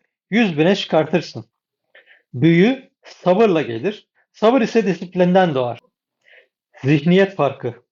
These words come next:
Ayda yüz bin T L kazanan biri ile on bin T L kazanan biri arasında genellikle zeka farkı değil,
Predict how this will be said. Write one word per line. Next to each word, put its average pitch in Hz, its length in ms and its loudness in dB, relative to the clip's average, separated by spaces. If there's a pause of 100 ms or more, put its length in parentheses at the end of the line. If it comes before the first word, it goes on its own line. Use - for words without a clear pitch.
(1000)
Ayda 214 280 2
yüz 226 300 0
bin 226 140 -2
T 165 220 0
L 156 120 -2
kazanan 165 480 0
biri 160 180 -2
ile 180 400 -2 (240)
on 214 240 2
bin 175 120 2
T 147 220 -2
L 139 140 -4
kazanan 156 460 -2
biri 170 160 0
arasında 135 640 -4 (240)
genellikle 196 520 0
zeka 170 400 0
farkı 151 340 -2
değil, 165 360 -2